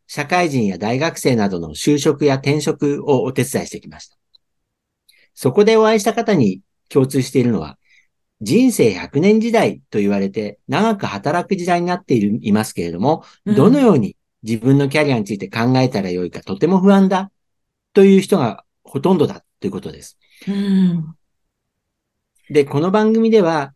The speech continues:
Speaker 1: 私のこれまでの経験を踏まえて、自分の仕事や将来について、そうか、こう考えればいいのかもという新しい気づきを提供できればと思っています。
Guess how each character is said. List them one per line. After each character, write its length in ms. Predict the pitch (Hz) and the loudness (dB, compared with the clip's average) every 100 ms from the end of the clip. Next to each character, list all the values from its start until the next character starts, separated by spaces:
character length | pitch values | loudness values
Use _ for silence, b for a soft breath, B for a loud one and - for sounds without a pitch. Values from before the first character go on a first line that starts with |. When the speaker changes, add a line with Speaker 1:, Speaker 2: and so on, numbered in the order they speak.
| - | -8
Speaker 1:
私 300 | 131 175 196 | -2 0 2
の 120 | 190 | 2
こ 120 | 180 | 2
れ 80 | 185 | 2
ま 100 | 214 | 4
で 100 | 240 | 4
の 160 | 202 135 | 2 2
経 220 | 139 135 | 2 2
験 220 | 139 139 | 2 0
を 40 | 135 | 0
踏 60 | |
ま 160 | 135 131 | 0 0
え 60 | |
て、 240 | 104 95 - _ _ _ | -2 -8 -10 _ _ _
自 180 | 107 117 | -2 2
分 220 | 160 175 | 2 0
の 220 | 175 196 - | -4 -8 -12
仕 200 | - 139 | -2 2
事 260 | 156 175 | 2 0
や 180 | 170 160 | 0 0
将 240 | 143 208 | 4 4
来 160 | 202 147 | 4 2
に 80 | 101 | -2
つ 80 | 104 | -6
い 80 | |
て、 200 | 98 82 _ _ | -8 -14 _ _
そ 220 | - 165 | 0 0
う 60 | |
か、 240 | 131 - - _ | 0 -10 -16 _
こ 160 | - 170 | -2 -2
う 40 | |
考 240 | 190 233 254 | 0 -2 0
え 100 | 269 | 2
れ 80 | 220 | 2
ば 100 | 170 | 4
い 60 | |
い 20 | 156 | 2
の 100 | 139 | 2
か 120 | 113 | 0
も 240 | 92 - _ _ - | -2 -8 _ _ 0
と 80 | 180 | 2
い 120 | 185 | 2
う 20 | |
新 360 | 139 - 190 214 | 0 -4 -2 -2
し 180 | 202 220 | 0 -2
い 60 | 139 | 0
気 100 | 123 | -4
づ 160 | 135 | -4
き 140 | 143 175 | 0 0
を 220 | 175 196 - | 0 -4 -4
提 180 | 160 151 | 0 2
供 120 | 160 | 2
で 100 | 156 | 2
き 120 | 151 | 2
れ 80 | 170 | 0
ば 240 | 117 90 - | 0 -4 -8
と 80 | 107 | -6
思 140 | 92 92 | -6 -6
っ 60 | |
て 120 | - | -12
い 40 | 85 | -16
ま 140 | - | -18
す。 140 | - | -20